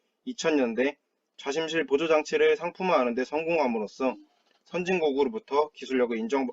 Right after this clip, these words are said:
인정받았고 국내에서는 이천십삼 년 이월 삼성 서울병원에서 이 세대 엘바드로 칠십오 세 환자에게 첫 이식 수술을 성공하였습니다. 이 이 세대 엘바드는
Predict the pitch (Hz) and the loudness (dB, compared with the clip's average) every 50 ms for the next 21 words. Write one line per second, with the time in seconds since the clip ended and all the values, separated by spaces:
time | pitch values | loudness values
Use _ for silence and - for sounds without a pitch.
0 | - _ - 123 123 135 147 143 127 120 104 98 - _ 127 131 131 131 _ _ | -10 _ -8 -4 -2 0 0 2 2 0 0 -2 -4 _ -2 -2 -2 -4 _ _
1 | _ _ _ _ _ _ _ _ _ _ _ _ _ _ _ _ - - 147 156 | _ _ _ _ _ _ _ _ _ _ _ _ _ _ _ _ -2 0 2 4
2 | 170 170 156 143 147 139 123 127 143 156 160 160 _ - - - 135 127 - - | 4 4 4 4 2 2 2 2 2 0 -2 -4 _ -12 -6 -4 -4 -4 -4 -8
3 | - - - 175 175 175 156 131 123 135 143 123 110 110 113 120 127 135 147 156 | -10 -8 -6 -4 -2 0 0 2 2 0 0 -4 -4 -4 0 2 2 4 4 2
4 | 160 - _ _ - 165 165 175 175 170 160 - 175 185 190 - 170 151 139 127 | 0 -4 _ _ -10 -6 -2 0 0 0 0 0 0 0 2 2 2 2 2 2
5 | 113 104 95 - 113 110 104 - _ _ _ _ _ _ _ _ _ _ 120 120 | 2 0 -2 -4 -6 -6 -6 -10 _ _ _ _ _ _ _ _ _ _ -8 0
6 | - 139 131 127 131 123 110 113 117 131 127 117 110 110 120 135 131 - _ _ | 0 2 2 4 4 4 4 4 4 4 2 2 2 2 2 2 0 0 _ _
7 | _ _ _ _ - - 185 180 180 - 190 170 143 123 117 117 - 139 135 135 | _ _ _ _ -2 2 2 2 4 2 0 0 2 0 -2 0 2 2 2 2
8 | 147 156 160 160 160 131 110 104 - 120 120 113 - _ _ _ - - 170 170 | 0 -2 2 4 4 4 4 2 2 2 0 0 -2 _ _ _ -8 -4 -4 -4
9 | - - 113 117 120 135 135 - - 120 107 113 117 127 135 135 143 156 151 156 | -4 -6 -8 -8 -8 -8 -10 -12 -14 -10 -6 -4 -2 -2 0 0 0 2 2 2
10 | 151 123 110 113 - - 107 98 92 90 90 - _ _ _ _ _ _ _ _ | 2 2 0 -2 -4 -8 -12 -12 -12 -12 -14 -14 _ _ _ _ _ _ _ _
11 | _ _ _ _ _ _ _ _ _ _ _ _ _ _ _ _ _ _ _ _ | _ _ _ _ _ _ _ _ _ _ _ _ _ _ _ _ _ _ _ _
12 | _ _ _ _ _ 127 139 151 294 139 135 - 165 160 165 160 131 117 120 117 | _ _ _ _ _ -6 -6 -4 -2 -2 0 0 2 4 6 6 6 6 6 4
13 | 139 139 131 123 117 120 120 123 113 98 | 4 2 2 0 0 0 0 0 0 -4